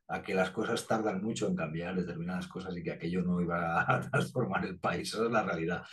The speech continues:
Otra cosa era que haya, eh, mucho que analizar de lo que se dijo que se iba a tener en cuenta de aquella movilización y luego lo que realmente se ha cumplido, ¿no? Que yo creo que hay bastante por cumplir, eso sí. Pero yo insisto, yo al menos no pensé que el quince M fuera a cambiar,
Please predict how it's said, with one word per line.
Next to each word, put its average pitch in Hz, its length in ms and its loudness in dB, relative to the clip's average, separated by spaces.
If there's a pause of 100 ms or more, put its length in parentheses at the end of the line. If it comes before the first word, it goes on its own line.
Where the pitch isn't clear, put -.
(220)
Otra 104 280 2
cosa 127 220 6
era 139 180 8
que 113 120 6
haya, 127 440 8 (160)
eh, 92 320 4
mucho 127 240 4
que 139 80 4
analizar 107 520 0
de 117 100 6
lo 92 120 4
que 95 140 -2
se - 180 -4
dijo 113 320 0
que 117 160 4
se 101 200 -2
iba 104 540 0
a 98 80 -2
tener 101 180 -4
en 92 160 0
cuenta 120 420 4
de 85 80 -4
aquella 98 260 -6
movilización 107 520 -2
y - 20 0
luego 104 240 2
lo 104 100 4
que 104 100 -6
realmente 90 380 -4
se 98 120 -4
ha 90 40 -8
cumplido, - 540 -8
¿no? - 60 -20 (440)
Que 82 120 -4
yo 87 120 2
creo 90 120 -4
que 98 80 -4
hay 90 100 4
bastante 92 460 0
por 87 180 -6
cumplir, - 640 -8
eso - 240 -4
sí. - 200 -8 (600)
Pero 78 380 -4 (580)
yo 82 180 -8
insisto, 85 500 -6
yo 92 220 -4
al 90 100 0
menos 92 220 -2
no 92 120 -4
pensé - 340 -8
que 80 120 -6
el 80 100 -10
quince 85 280 -8
M 85 180 -8
fuera 80 280 -6
a 80 60 -8
cambiar, 78 500 -10